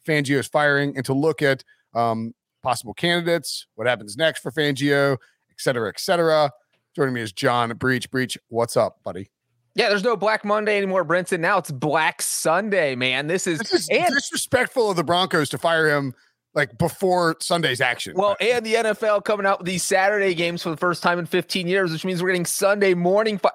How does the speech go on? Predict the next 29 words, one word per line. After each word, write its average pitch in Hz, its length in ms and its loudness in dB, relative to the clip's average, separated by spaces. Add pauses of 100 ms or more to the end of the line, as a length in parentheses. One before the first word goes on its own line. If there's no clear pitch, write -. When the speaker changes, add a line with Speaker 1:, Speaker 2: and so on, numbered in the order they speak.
(120)
Speaker 2:
you 220 100 -8
know, 214 100 4
there's 226 180 2
gonna 226 80 -2
be 160 80 -4
Friday 202 460 2
games 202 300 0
in 196 100 0
Week 190 200 -2
eighteen, 190 380 0
and 175 120 0
then 185 140 2
we're 190 80 -2
gonna 180 80 2
have 170 100 -2
firings 180 360 2
on 156 100 -2
Saturday. 185 400 2
It's 196 120 -2
gonna 277 140 -2
get 151 120 0
out 123 120 -2
of 120 60 -8
hand. 120 180 -2
It's 247 140 0
already 175 420 2
out 107 100 -4
of 107 60 -4
hand. 90 240 -10